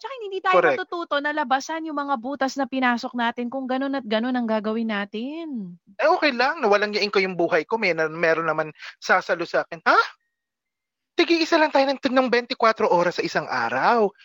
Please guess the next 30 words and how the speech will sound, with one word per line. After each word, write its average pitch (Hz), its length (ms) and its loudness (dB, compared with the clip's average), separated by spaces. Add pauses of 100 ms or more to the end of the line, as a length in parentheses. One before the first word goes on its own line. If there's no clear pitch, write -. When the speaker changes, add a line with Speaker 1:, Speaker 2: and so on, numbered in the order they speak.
Speaker 2:
Hindi 285 180 2
nga 269 220 4
natin 214 160 4
alam 240 80 4
kung 240 160 2
bukas 208 320 6
nandun 185 240 -2
pa 180 80 2
tayo 165 160 4
pare-parehas. 156 640 4 (240)
Tapos 277 320 2
sasayangin 233 640 2
ko 233 80 2
yung, 226 240 0 (400)
yung 240 240 0
buhay 233 480 2
ko 170 320 4 (240)
para 240 400 4
resolbahan 196 880 4
yung 240 100 -2
problemang 214 540 2
hindi 233 240 -2
mo 220 160 -2
pinag-isipan, 190 720 -2
hindi 180 80 -2
mo 170 80 -2
nga 160 80 6
ako 151 160 -4
inisip 160 320 -4
kung 175 160 -2